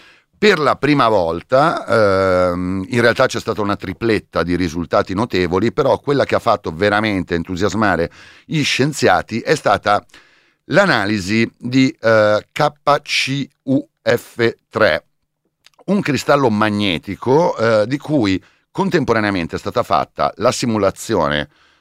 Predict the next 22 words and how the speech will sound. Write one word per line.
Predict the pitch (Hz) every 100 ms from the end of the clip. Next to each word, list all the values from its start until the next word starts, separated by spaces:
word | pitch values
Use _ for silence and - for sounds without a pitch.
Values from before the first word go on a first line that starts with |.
| _
sul | - 151
computer | 139 98 107 -
quantistico | - 123 143 78 - 98 123 131 - _ _ _ _ _ _ _
e | 156
un'analisi, | 160 165 127 95 98 95 104 - _
eh, | 101 98
tradizionale, | 92 107 101 - 113 92 67 65 _
mettiamola | 76 90 85 85
così. | 90 71 64 _ _ _ _
Beh, | - 143 -
la | - 117
notizia | 147 110 87 - 110 107
è | - 98 85 -
che, | - 104 90 -
eh, | 85 85 -
i | 127
dati | 120 85 73 98
sono | - 107 98
praticamente | 98 101 95 104 80 - 85 - _
identici. | 92 76 65 65 71 - 82 - - - _
Quindi, | - 123 98 104 107
eh, | - 107 101 104 104